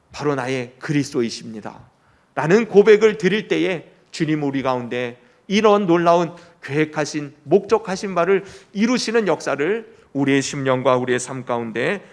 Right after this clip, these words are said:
나타내 주실 것입니다. 그러므로 여러분, 오늘 이 설립 기념 주간을 맞이해서 교회를 세우신 주님의 그 놀라운 은혜와 축복의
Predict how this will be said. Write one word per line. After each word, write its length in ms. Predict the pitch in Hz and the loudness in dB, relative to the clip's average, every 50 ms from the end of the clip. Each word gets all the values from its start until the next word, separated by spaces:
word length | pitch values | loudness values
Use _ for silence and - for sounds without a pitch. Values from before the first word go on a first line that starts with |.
| - _ - | -20 _ -6
나타내 640 | 117 127 127 - - 120 113 113 120 135 139 139 - | -4 -4 -4 -4 -6 -8 -6 -4 -4 -6 -6 -8 -12
주실 280 | - 139 - 127 107 | -12 -4 -2 -2 -2
것입니다. 540 | - 107 101 - - - 101 90 - - - - _ _ _ _ _ _ _ _ _ _ _ _ | -2 -4 -6 -6 -10 -14 -14 -14 -14 -16 -18 -20 _ _ _ _ _ _ _ _ _ _ _ _
그러므로 580 | - 139 135 131 135 127 139 131 117 120 - - | -2 0 0 0 0 0 -2 -2 -2 -6 -8 -8
여러분, 380 | 131 117 120 127 131 117 110 - - _ _ - _ _ | -6 -6 -4 -6 -6 -6 -8 -16 -20 _ _ -20 _ _
오늘 220 | - 139 147 139 135 | -2 0 0 0 2
이 240 | 143 139 139 131 131 - - _ - - - - - _ _ _ _ _ _ _ - | 0 -2 -2 -6 -8 -16 -20 _ -20 -20 -20 -20 -20 _ _ _ _ _ _ _ -10
설립 300 | - - 175 175 180 180 | 0 2 2 2 2 0
기념 320 | - 170 160 165 165 165 | -4 0 0 0 0 0
주간을 360 | 160 151 147 156 147 156 156 | -4 -4 -2 0 0 0 0
맞이해서 840 | 147 170 151 131 127 143 135 131 135 131 196 190 180 135 120 - - _ _ _ _ _ | 0 -2 -4 -4 -4 -4 -4 -4 -4 -4 -4 -4 -4 -4 -10 -16 -20 _ _ _ _ _
교회를 440 | - 160 180 196 214 208 226 226 214 | 2 4 8 8 8 6 4 0 0
세우신 520 | 220 - 208 202 196 196 - 196 196 190 | 0 0 0 0 0 -4 -8 -10 -12 -12
주님의 720 | - - 190 175 175 175 170 175 175 165 156 151 156 - - | -10 -10 -8 -6 -6 -6 -4 -4 -4 -4 -6 -8 -12 -20 -8
그 460 | - 175 160 160 156 143 - - _ _ _ _ _ _ _ _ _ _ _ _ _ _ _ _ | -4 -2 -2 -2 -2 -6 -8 -14 _ _ _ _ _ _ _ _ _ _ _ _ _ _ _ _
놀라운 360 | 139 147 147 151 151 151 156 | 0 2 4 4 4 4 2
은혜와 560 | 160 151 143 143 139 143 143 139 135 - - | 0 0 2 2 2 2 0 0 -2 -8 -14
축복의 880 | - - - 254 247 - - - 247 220 208 190 208 208 196 196 185 196 | -16 -8 -8 -8 -8 -8 -6 2 2 2 4 4 2 0 0 -2 -6 -10